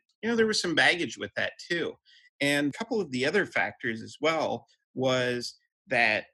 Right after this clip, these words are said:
you had owners that were passing away that had these places, and they were the ones that had the really personal relationships with the celebrities, with the guests, with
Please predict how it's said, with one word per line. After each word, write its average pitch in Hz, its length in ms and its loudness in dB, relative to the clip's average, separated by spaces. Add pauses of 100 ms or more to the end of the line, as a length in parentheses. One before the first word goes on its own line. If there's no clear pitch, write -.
(100)
you 151 160 0
had 123 180 0
owners 143 540 -2 (260)
that 135 100 2
were 131 100 -2
passing 143 400 0
away 123 460 -2 (300)
that 208 140 0
had 135 180 -2
these 123 180 -4
places, 127 480 -6
and 123 140 -4
they 131 80 4
were 143 120 2
the 135 80 -2
ones 123 420 -2
that 113 240 -4 (320)
had 131 360 0
the 120 340 -4 (220)
really 147 280 4
personal 143 500 -2
relationships 120 920 -2
with 127 280 -2 (300)
the 113 60 -2
celebrities, 147 800 -4 (300)
with 107 140 -6
the 113 80 -8
guests, 127 640 -2 (300)
with 123 260 -2